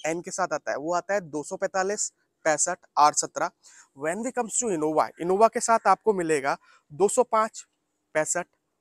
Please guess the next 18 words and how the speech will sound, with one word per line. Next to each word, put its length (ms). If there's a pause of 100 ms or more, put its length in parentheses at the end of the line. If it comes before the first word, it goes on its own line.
आर 160
सोलह। 380 (440)
तो 80
टायर 540
में 160
यहाँ 200
पे 120
फर्क 340
है 80
कि 100
टायर 400
आपका 400
स्कॉर्पियो 540
एन 200
का 140
ज़्यादा 320
बड़ा 180
है 120